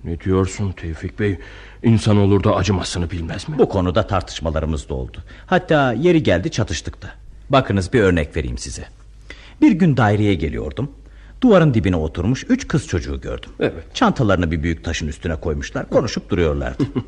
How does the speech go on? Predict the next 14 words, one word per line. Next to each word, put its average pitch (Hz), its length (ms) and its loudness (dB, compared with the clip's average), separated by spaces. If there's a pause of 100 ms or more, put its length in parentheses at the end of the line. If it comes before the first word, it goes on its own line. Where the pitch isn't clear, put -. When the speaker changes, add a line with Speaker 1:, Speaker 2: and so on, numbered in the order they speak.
Speaker 1:
<laughs> - 300 -8
Sizi 123 280 -2
görünce 113 340 6
kaçmadılar 123 580 2
mı? 92 140 0
Speaker 2:
Hayır, 185 200 2
hayır. 120 260 -4 (520)
Yanlarına 208 440 6
yaklaşıp - 480 -2
neden 160 220 4
okula 95 260 -2
gitmediklerini 78 600 -4
sordum. 76 440 -6 (460)
Birisi 202 480 0